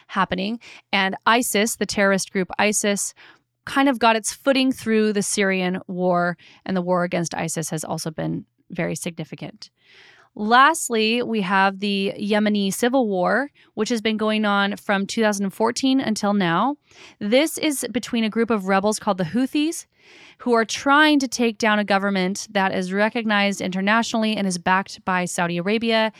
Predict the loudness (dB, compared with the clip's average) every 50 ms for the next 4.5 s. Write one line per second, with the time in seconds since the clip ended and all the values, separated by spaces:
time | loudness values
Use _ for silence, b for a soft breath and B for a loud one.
0 | B B B B B -2 0 0 0 0 0 0 0 0 0 2 0 0 -2 -4
1 | -6 -4 -2 -2 0 -2 -2 -4 -4 -6 -4 -4 -4 -4 -6 -8 -10 -8 -4 -2
2 | 0 0 0 0 0 -2 -4 -4 -6 -8 -6 -4 -4 -4 -4 -4 -6 -6 -6 -6
3 | -6 -8 -8 -8 -8 -4 -4 -4 -4 -4 -6 -14 -18 -20 _ B B B B B
4 | B B B B 2 4 4 4 4 2